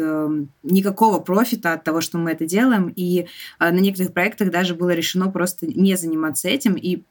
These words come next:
в случае какой-то кризисной ситуации просто всегда есть возможность выгрузить, э, контент заново, то есть не пытаться его сейчас, э, э, как-то везде, э, вставить. Единственная площадка российская, которую можно отметить, наверное, это Тенчат.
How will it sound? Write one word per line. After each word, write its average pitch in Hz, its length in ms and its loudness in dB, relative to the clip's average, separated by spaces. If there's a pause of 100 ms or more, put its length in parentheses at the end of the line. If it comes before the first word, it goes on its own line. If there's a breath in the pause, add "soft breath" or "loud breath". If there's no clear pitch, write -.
(140)
в - 100 -12
случае 220 680 2
какой-то 160 360 -2
кризисной 180 440 2
ситуации - 580 0
просто 190 340 -2
всегда 175 260 -4
есть 180 200 -2
возможность 185 540 0 (220 loud breath)
выгрузить, 190 640 2
э, 165 180 0
контент 170 440 0
заново, 147 420 0
то - 120 -6
есть 147 240 -2
не 165 240 0
пытаться 175 480 -2
его 156 180 -2
сейчас, - 580 -6
э, 139 280 -8 (420 loud breath)
э, 151 180 2
как-то 156 340 -4
везде, 170 920 2
э, 156 460 -2
вставить. 135 520 -4
Единственная 196 540 2
площадка 196 580 -2
российская, 170 520 -2
которую 165 360 -4
можно 165 300 -2
отметить, 233 380 0
наверное, 175 420 0
это 170 140 -8
Тенчат. 170 600 -2